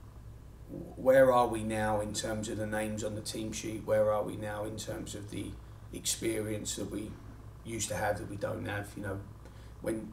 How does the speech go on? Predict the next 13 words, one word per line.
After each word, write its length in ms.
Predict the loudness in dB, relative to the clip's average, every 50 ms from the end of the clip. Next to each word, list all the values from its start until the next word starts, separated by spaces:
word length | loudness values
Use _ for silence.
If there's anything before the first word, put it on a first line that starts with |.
| -8 -8 -8
<laughs> 180 | -6 -8 -8 -6
when 120 | -4 -2 -2
I 60 | -2
used 140 | -2 -2 -2
to 100 | 0 0
hand 180 | 0 0 0
team 240 | -2 -2 -2 -2 -2
sheets 340 | -2 -2 -2 -4 -4 -4 -4
in, 220 | -4 -4 -6 -6 -8 -12 -14 -16 -16 -16 -16 -16 -16 -14 -14 -16 -12 -6 -2
managers 480 | -2 0 0 0 -2 -2 -4 -4 -4 -6
would 140 | -4 -2
look 200 | -2 -2 -4 -4 -6
for 140 | -8 -8